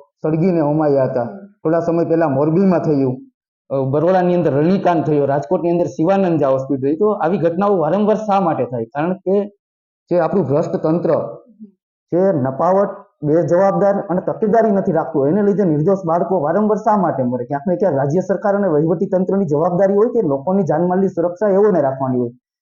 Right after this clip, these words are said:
તેમ છતાં અમુક ભ્રષ્ટ અધિકારીઓ પૈસાની લાલચે ગમે એમ મંજૂરી આપી દે. ચાર ચાર વર્ષથી આ ગેમ ઝોન મંજૂરી વગર ચાલતું હતું અને તંત્રનું ધ્યાન ન હોય કઈ રીતના બને? હવે તમે ધરપકડ કરો, જેલમાં નાખો,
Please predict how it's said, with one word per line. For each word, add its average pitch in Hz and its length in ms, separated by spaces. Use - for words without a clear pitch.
તેમ 214 220
છતાં 190 380
અમુક 185 200
ભ્રષ્ટ 185 280
અધિકારીઓ 190 440
પૈસાની 175 500
લાલચે 190 360
ગમે 165 240
એમ 185 80
મંજૂરી 170 380
આપી 165 220
દે. 151 120
ચાર 165 220
ચાર 196 200
વર્ષથી 190 360
આ 196 60
ગેમ 175 280
ઝોન 185 200
મંજૂરી 185 300
વગર 180 200
ચાલતું 143 360
હતું 147 200
અને 196 180
તંત્રનું 208 540
ધ્યાન 175 200
ન 220 100
હોય 220 180
કઈ 247 160
રીતના 180 280
બને? 143 240
હવે 139 200
તમે 208 200
ધરપકડ 180 480
કરો, 190 260
જેલમાં 185 400
નાખો, 220 360